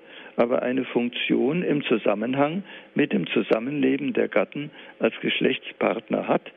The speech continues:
und so auf den Zweck der Kindererzeugung hingeordnet bleibt, von dem er also nicht losgelöst werden darf. Diese Auffassung, die ich aus der thomistischen Ehelehre entnehme,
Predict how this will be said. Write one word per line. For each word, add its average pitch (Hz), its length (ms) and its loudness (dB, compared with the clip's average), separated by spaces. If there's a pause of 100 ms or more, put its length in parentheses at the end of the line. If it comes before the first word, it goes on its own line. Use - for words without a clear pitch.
(460)
und 113 160 -2
so 143 280 2
auf 131 200 0
den 120 240 -4
Zweck - 240 0
der 117 120 0
Kindererzeugung 123 920 0
hingeordnet 123 840 0
bleibt, 107 420 0 (520)
von 127 160 0
dem 139 220 0
er 139 120 2
also 120 240 -2
nicht 135 280 -2
losgelöst 113 960 -2
werden 113 360 0
darf. 78 260 0 (1700)
Diese 156 300 2
Auffassung, 117 600 -2 (340)
die 127 80 2
ich 127 180 0
aus 120 180 2
der 123 180 -4
thomistischen 123 640 -2
Ehelehre 113 680 2
entnehme, 113 580 0